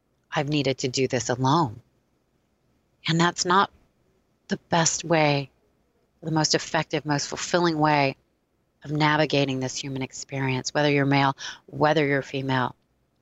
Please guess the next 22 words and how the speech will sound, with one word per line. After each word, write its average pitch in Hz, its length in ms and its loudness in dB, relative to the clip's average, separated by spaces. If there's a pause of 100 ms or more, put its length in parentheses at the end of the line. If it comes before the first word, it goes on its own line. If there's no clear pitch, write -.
(720)
We're 165 200 2
not 160 260 6
alone, 135 420 0
and 131 80 -2
we 139 100 0
weren't 147 320 0
meant 143 240 0
to 143 120 -2
do 135 160 0
it 127 60 2
alone. 123 440 0 (380)
We 151 160 2
are 143 140 2
here 156 400 2
to, 139 360 0 (1300)
I 151 120 2
think, 165 280 0
come 170 220 2
back 147 260 0
full 156 140 2
circle 143 460 0
and, 135 160 -2